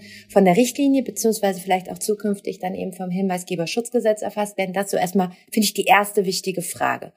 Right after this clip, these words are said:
Was man mit ganz überwiegender Sicherheit sagen kann, ist, Wirtschaftsstraftaten werden in jedem Fall erfasst sein. Also das kann man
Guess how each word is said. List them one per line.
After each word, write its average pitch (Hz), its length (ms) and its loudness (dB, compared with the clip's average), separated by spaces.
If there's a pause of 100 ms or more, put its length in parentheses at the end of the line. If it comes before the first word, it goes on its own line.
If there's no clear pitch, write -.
(120)
Was 226 280 2
man 226 180 4
mit 208 220 -4
ganz 320 580 2
überwiegender 247 560 4
Sicherheit 202 400 0
sagen 170 280 -4
kann, 208 440 -4
ist, 208 340 -4 (600)
Wirtschaftsstraftaten 151 840 -6
werden 151 200 -2
in 175 140 -6
jedem 208 380 6
Fall 165 180 -2
erfasst 156 460 -4
sein. 127 320 -12
Also 185 140 2
das 190 140 0
kann 220 140 4
man 208 200 4